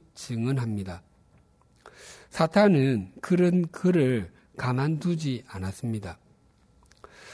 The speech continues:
사탄은 하나님의 전전으로 나아가서 욥이 가진 것이 많아서,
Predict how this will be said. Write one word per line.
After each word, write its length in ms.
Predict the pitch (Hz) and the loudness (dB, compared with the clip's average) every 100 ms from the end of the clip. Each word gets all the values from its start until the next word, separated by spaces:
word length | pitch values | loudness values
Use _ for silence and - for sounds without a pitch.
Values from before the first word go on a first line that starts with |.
| - | -4
사탄은 640 | 170 165 196 190 151 143 | 0 4 6 6 6 2
하나님의 580 | 127 202 196 175 143 131 | 2 4 6 6 4 2
전전으로 720 | 127 123 127 156 160 139 120 117 | 0 -2 0 2 4 2 0 0
나아가서 840 | 135 143 113 98 127 117 95 - _ - _ | 0 0 -2 -4 -4 -4 -4 -10 _ -20 _
욥이 640 | 160 180 180 143 131 117 90 - - - | 2 4 4 2 2 0 -4 -12 -20 -8
가진 500 | - 156 180 180 170 | 0 2 2 0 0
것이 480 | 131 113 - 135 127 | -2 -4 -2 -2 -2
많아서, 640 | 104 98 110 - 107 90 | -6 -8 -8 -8 -8 -10